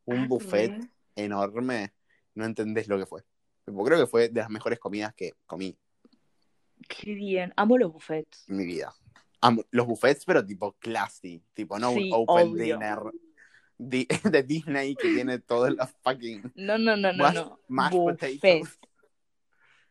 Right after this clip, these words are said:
Speaker 1: Igual, hablando de mashed potatoes, ¿viste que puede ser súper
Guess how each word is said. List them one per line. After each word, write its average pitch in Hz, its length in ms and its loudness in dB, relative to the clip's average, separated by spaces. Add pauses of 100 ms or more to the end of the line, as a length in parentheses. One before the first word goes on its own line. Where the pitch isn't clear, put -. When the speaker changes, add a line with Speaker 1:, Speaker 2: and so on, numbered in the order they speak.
(280)
Speaker 1:
Igual, 127 340 -2 (580)
hablando 143 300 -4
de 151 60 -8
mashed 127 180 -6
potatoes, 127 480 -8
¿viste 160 220 -12
que 143 80 -8
puede 143 160 -10
ser 127 120 -4
súper 131 400 -6